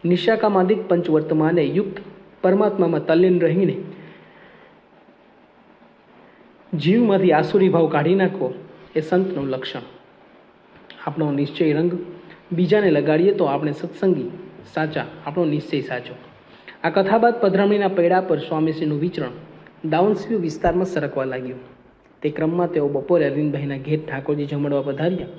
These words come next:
અહીં ભોજન બાદ સ્વામી શ્રી એક સંત પાસે કાતર મંગાવી પોતાની માળાનું સરસ મોટું ફૂમતું કાપીને સાવ નાનું કરી નાખ્યું.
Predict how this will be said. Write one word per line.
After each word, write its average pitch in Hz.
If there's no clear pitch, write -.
અહીં 190
ભોજન 185
બાદ 175
સ્વામી 160
શ્રી 185
એક 185
સંત 208
પાસે 143
કાતર 147
મંગાવી 156
પોતાની 143
માળાનું 143
સરસ 160
મોટું 185
ફૂમતું 170
કાપીને 151
સાવ 160
નાનું 135
કરી 131
નાખ્યું. 123